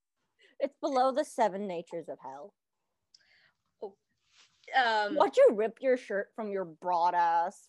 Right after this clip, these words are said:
Speaker 1: freaking shoulders. I may, can we not? Can
Speaker 2: <laughs> I
Speaker 1: we
Speaker 2: didn't mean
Speaker 1: not,
Speaker 2: to.
Speaker 1: please?
Speaker 2: I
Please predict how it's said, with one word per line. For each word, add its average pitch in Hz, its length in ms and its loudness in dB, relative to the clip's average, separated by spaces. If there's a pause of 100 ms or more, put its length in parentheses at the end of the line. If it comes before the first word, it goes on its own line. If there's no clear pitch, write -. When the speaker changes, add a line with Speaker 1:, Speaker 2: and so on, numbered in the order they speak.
Speaker 1:
freaking 185 340 -12
shoulders. 156 960 -16 (1200)
I 294 200 6
may, 349 200 6
can 277 320 2
we 330 120 6 (180)
not? 311 580 8 (320)
Can 349 280 8
Speaker 2:
<laughs> - 0 -
I 466 60 12
Speaker 1:
we 440 160 10 (160)
Speaker 2:
didn't 403 160 0 (100)
mean 311 80 12
Speaker 1:
not, 311 300 12
Speaker 2:
to. 480 200 10
Speaker 1:
please? 622 680 10 (580)
Speaker 2:
I 453 80 10